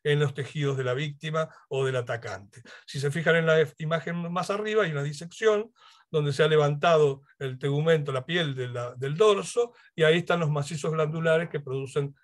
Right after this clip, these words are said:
esas secreciones. Bien,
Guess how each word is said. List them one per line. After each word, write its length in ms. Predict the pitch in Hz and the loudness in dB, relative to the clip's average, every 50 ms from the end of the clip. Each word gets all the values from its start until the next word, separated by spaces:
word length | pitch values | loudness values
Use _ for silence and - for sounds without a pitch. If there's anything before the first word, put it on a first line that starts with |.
| _ | _
esas 260 | - 139 131 - 131 117 | -6 -6 -4 -4 -6 -8
secreciones. 640 | - 131 123 120 117 - - 110 101 95 104 110 _ _ _ _ _ _ _ _ _ _ _ _ _ _ _ _ _ _ _ _ _ _ _ _ _ _ _ _ _ _ _ _ _ _ _ _ _ _ _ _ _ _ _ _ _ _ _ _ _ _ _ _ _ _ _ _ _ _ - - - - - - _ _ _ _ _ _ _ _ _ _ _ _ _ _ _ _ _ _ _ _ _ _ _ - - _ _ _ _ _ | -8 -10 -10 -12 -14 -14 -12 -12 -12 -14 -14 -18 _ _ _ _ _ _ _ _ _ _ _ _ _ _ _ _ _ _ _ _ _ _ _ _ _ _ _ _ _ _ _ _ _ _ _ _ _ _ _ _ _ _ _ _ _ _ _ _ _ _ _ _ _ _ _ _ _ _ -8 -8 -8 -8 -14 -20 _ _ _ _ _ _ _ _ _ _ _ _ _ _ _ _ _ _ _ _ _ _ _ -20 -20 _ _ _ _ _
Bien, 340 | - 247 214 165 131 107 - | 0 2 4 4 4 0 -6